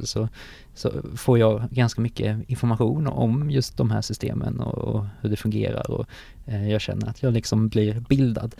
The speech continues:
Eh, se-, hur ser du på, på diktens, eh, uppgift? Har den,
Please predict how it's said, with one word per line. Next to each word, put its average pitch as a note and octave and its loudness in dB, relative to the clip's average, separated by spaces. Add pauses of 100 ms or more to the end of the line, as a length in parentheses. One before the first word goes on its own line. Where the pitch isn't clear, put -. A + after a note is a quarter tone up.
(240)
Eh, A2 4 (960)
se-, - -2
hur D3 8
ser B2 4
du D3 4
på, B2 6
på C3 0
diktens, - -8
eh, - -4
uppgift? - -6
Har B2 4
den, B2+ 2